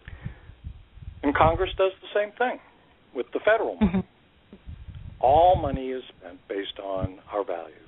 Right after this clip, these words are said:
Speaker 1: Now, the cynical among us, uh, may say,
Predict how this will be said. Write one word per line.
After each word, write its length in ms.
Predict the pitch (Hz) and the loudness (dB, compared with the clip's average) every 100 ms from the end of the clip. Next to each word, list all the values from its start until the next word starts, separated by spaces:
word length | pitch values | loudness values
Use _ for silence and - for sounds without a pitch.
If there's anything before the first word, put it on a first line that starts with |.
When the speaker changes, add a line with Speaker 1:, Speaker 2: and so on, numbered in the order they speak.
| - - _ _ - - - | -20 -20 _ _ -20 -20 -4
Speaker 1:
Now, 340 | 101 98 98 92 95 - _ _ _ _ _ _ _ _ _ _ _ - - - - | 0 4 4 2 -4 -12 _ _ _ _ _ _ _ _ _ _ _ -12 -12 -12 -14
the 80 | 110 - | -8 0
cynical 400 | 117 123 127 123 | 0 4 4 6
among 300 | 120 139 151 | 4 4 2
us, 120 | 175 - - - _ _ - 98 | -2 -10 -20 -20 _ _ -18 -12
uh, 280 | 98 98 | -10 -8
may 260 | 95 95 104 95 | -4 0 0 0
say, 440 | 113 107 107 104 | 4 6 6 4